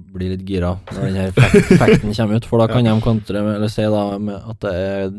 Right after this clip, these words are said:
Speaker 1: eh, runaway greenhouse effect,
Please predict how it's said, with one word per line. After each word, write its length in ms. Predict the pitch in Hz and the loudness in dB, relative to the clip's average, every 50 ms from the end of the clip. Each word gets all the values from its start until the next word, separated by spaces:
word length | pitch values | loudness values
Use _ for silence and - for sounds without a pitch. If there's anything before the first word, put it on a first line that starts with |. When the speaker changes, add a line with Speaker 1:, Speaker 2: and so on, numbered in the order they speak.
| 101 _ _ 107 110 110 | -14 _ _ -20 -16 -12
Speaker 1:
eh, 180 | 107 101 98 | -10 -8 -6
runaway 640 | 98 101 101 95 92 92 92 95 98 98 95 98 95 | -6 -4 -4 -4 -2 -2 -2 -2 -2 -4 -4 -4 -6
greenhouse 580 | 98 104 107 101 101 95 92 98 98 95 95 - | -8 -8 -8 -8 -6 -6 -8 -8 -10 -10 -14 -16
effect, 600 | 107 - - 117 113 _ _ _ - - _ | -14 -12 -12 -12 -12 _ _ _ -20 -20 _